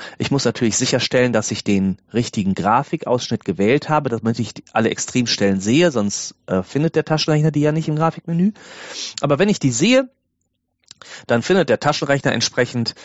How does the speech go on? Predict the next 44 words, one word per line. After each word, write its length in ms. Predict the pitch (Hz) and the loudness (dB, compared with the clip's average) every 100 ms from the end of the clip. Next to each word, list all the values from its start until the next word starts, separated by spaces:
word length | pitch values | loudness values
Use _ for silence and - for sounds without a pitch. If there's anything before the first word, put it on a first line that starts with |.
| - _ _ _ - | -20 _ _ _ 0
die 60 | |
Lösung 360 | 113 135 127 117 | 2 2 2 0
t 160 | 147 | 0
gleich 240 | 135 113 - | 2 0 2
null 160 | 135 143 | 0 0
und 140 | 113 | -2
t 140 | - | -2
gleich 280 | 110 107 - | 0 0 0
acht. 260 | 85 - - - - _ | -6 -6 -16 -20 -20 _
Natürlich 460 | 143 - 220 170 | -2 0 0 0
darf 220 | - 143 131 | 2 0 2
ich 60 | |
das 180 | 120 - | -2 -2
nicht 160 | 104 - | -4 -2
schreiben, 420 | - 113 107 98 | 2 2 2 0
denn 160 | 107 | 0
die 120 | 107 104 | 2 2
Ermittlung 520 | 107 156 - 156 123 | 2 0 0 -2 0
dieser 340 | 123 104 101 - - | 0 2 2 -2 -16
Stellen 500 | - - 127 113 107 | -4 0 2 4 2
t 160 | 104 127 | 0 0
gleich 220 | 113 95 | 0 -2
null 140 | 120 113 | 0 0
und 80 | |
t 140 | - 113 | 0 0
gleich 240 | 101 85 | 0 0
acht 220 | 123 - | -2 0
wäre 200 | 127 127 | 0 2
dann 160 | 123 113 | 2 2
ja 100 | 107 | 0
grafisch 800 | 95 123 147 180 - 110 131 - | -2 0 4 2 2 -2 -2 -4
und 160 | 135 | -2
nicht 200 | 139 143 | -2 0
rechnerisch 760 | 135 190 - 123 95 85 - - | 0 0 2 0 0 -6 -10 -10
gewesen. 500 | 92 95 101 147 208 - - - - - | -4 0 2 2 0 -4 -18 -20 -20 -4
Heißt 280 | 131 165 - | 0 0 2
also, 460 | 135 139 135 135 - - _ _ _ _ - | 2 2 2 0 -2 -16 _ _ _ _ -2
ihr 140 | 143 | -2
dürft 320 | 110 175 - | 2 2 2
das 140 | 147 - | -2 0
zwar 180 | 135 | 0
machen 320 | 113 165 214 160 | 2 2 2 2
im 120 | 139 | 2
Taschenrechner, 760 | 127 117 110 113 - 143 202 | 2 0 0 0 0 2 2